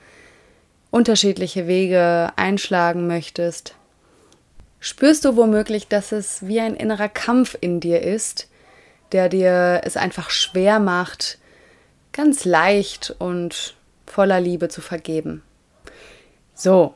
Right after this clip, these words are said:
und jetzt erstmal, na klar ist das schwer, ne?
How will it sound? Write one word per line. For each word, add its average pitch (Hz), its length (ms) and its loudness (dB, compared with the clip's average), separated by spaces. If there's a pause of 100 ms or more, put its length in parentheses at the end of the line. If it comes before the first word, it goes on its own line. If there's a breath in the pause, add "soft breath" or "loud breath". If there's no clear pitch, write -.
und 185 180 -4
jetzt 175 180 0
erstmal, 165 540 -2 (140)
na 175 100 -4
klar 180 360 2
ist - 120 -8
das 156 160 -6
schwer, 160 380 2 (520)
ne? 202 300 2